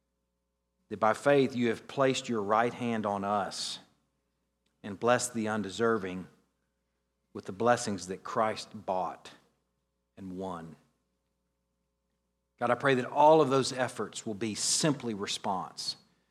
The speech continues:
Guard us from thinking for a moment that anything that we do or don't may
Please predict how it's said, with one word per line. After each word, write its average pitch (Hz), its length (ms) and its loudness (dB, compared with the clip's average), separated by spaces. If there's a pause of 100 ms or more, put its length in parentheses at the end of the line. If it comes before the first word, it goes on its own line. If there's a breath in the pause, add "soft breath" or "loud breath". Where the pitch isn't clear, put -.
(420)
Guard 131 260 8
us 120 160 4
from 117 160 -4
thinking 127 320 -2
for 123 280 -2
a 104 60 0
moment 110 760 -2 (640)
that 117 120 -2
anything 143 400 2
that 120 120 0
we 117 220 0
do 120 320 0
or 107 100 -2
don't 95 400 -4 (640)
may 107 220 -4